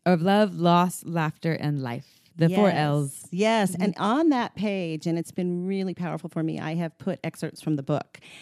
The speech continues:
Speaker 2: and I have people from all over the world. I, I'm nearing almost two thousand followers, and, uh, it's really wonderful to hear how it's touching people, and they say, "This makes a difference." So I will put excerpts on there once in a while that people can see.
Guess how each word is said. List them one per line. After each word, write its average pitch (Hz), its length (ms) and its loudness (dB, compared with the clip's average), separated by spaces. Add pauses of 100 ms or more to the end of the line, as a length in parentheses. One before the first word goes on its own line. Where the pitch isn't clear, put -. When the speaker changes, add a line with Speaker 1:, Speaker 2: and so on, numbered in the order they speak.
(260)
Speaker 2:
and 160 200 0
I 175 40 2
have 190 160 2
people 170 240 -4
from 147 140 0
all 143 100 -2
over 139 80 -4
the 139 80 -4
world. 135 400 -4
I, 139 260 -8
I'm 135 320 -6 (120)
nearing 135 500 -4 (100)
almost 135 240 -6
two 143 120 -6
thousand 127 320 -8
followers, 135 640 -6
and, 139 420 -4 (600)
uh, 135 420 -8
it's - 260 -4
really 226 380 0
wonderful 175 360 0
to 160 80 -4
hear 151 180 0
how 151 80 0
it's - 160 -10
touching - 420 -4
people, 135 180 -6
and - 80 -8
they 110 60 -4
say, - 140 -8
"This 139 200 -8
makes - 240 -8
a 131 60 -6
difference." 135 340 -8
So - 160 -4
I 220 120 -4
will 233 140 -2
put 220 180 -8
excerpts - 360 -10
on 139 120 -6
there 127 140 -8
once - 200 -8
in 147 80 -4
a 143 60 -4
while 135 220 -8
that - 160 -12
people 131 260 -6
can - 160 -10
see. - 260 -16